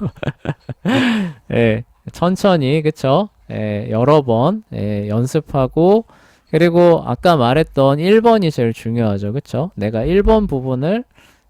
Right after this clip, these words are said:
완전히 숙달하는 부분들을 일단 잘 됐나, 다시 기초로 돌아가는 거죠. 그래서 기초 다시 점검해보고,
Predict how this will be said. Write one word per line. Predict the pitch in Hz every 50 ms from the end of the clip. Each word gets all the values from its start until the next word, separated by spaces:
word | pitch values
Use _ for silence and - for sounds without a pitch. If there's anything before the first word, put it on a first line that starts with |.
| _ -
완전히 | 113 107 110 127 147 160 180 175 160 160
숙달하는 | - - - - _ - 208 202 190 180 170 170 170 160
부분들을 | - 123 113 120 127 123 117 110 113 120 147 156
일단 | 131 104 - - 131 131 131
잘 | - - 120 113 117
됐나, | - - 104 95 98 104 104 104 110 120 120 110 87 95 _
다시 | - - 113 - - 147 143 -
기초로 | - - 113 - - 151 147 143 143
돌아가는 | - 117 107 113 113 110 107 104 101 98 95 95
거죠. | 92 92 98 - 131
그래서 | 120 107 113 117 110
기초 | - - 113 - - 135 131
다시 | 127 120 107 107 - - 123
점검해보고, | - 113 98 98 104 107 110 110 113 113 110 110 - 104 101 - 110 120 151 190 220 240